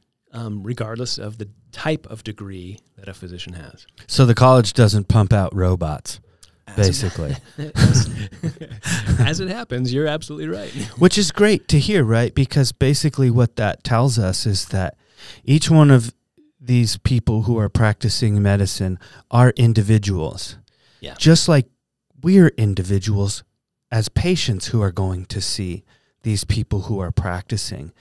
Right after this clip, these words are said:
Speaker 1: Yep.
Speaker 2: And, um, individuals develop relationships with individuals.
Speaker 1: Yeah, I mean, I, I think it's really important to, um,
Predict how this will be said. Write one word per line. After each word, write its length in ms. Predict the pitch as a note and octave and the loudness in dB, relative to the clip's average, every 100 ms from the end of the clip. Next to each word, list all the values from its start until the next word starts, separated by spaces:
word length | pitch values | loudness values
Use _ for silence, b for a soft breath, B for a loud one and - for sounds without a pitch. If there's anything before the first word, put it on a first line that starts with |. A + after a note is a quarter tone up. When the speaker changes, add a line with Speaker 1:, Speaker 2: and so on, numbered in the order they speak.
| b | b
Speaker 1:
Yep. 140 | D3+ B _ - | -12 B _ 0
Speaker 2:
And, 420 | A#2 A2 G2+ - _ _ _ _ - | 4 4 0 -8 _ _ _ _ 0
um, 440 | G#2+ G2+ F#2 F#2+ _ _ _ | 2 2 -4 -10 _ _ _
individuals 840 | C3 C3+ A#2+ B2+ A#2+ B2 A2+ G#2+ | 2 4 4 4 4 4 4 0
develop 600 | - A2 G2+ G#2 G2 - | -2 0 2 0 -2 -4
relationships 920 | A2+ G2+ F#2+ - B2 G2 F2 - - _ _ _ | -4 0 0 0 -4 -2 -6 -6 -12 _ _ _
with 160 | G2+ - | -8 -6
individuals. 880 | E2+ D#2 D#2 D2+ - - - - - - B B B _ _ _ _ _ _ _ _ | -6 -6 -10 -10 -14 -16 -16 -16 -16 -20 B B B _ _ _ _ _ _ _ _
Speaker 1:
Yeah, 240 | - - | -6 -6
I 60 | - | -6
mean, 140 | C3 | -4
I, 100 | C#3 - | -4 -6
I 100 | C#3+ | -4
think 180 | G#3 B2 | -4 -4
it's 160 | - | -12
really 300 | B2 D3+ E3 | -4 -2 0
important 500 | A#2+ - D#3+ B2+ A2 b b b b b _ | -2 -2 -4 -4 -10 b b b b b _
to, 460 | - C#3 B2 A#2+ B2 | -6 -2 -2 -4 -6
um, 500 | B2 G#2+ G2 F2+ | -12 -12 -10 -10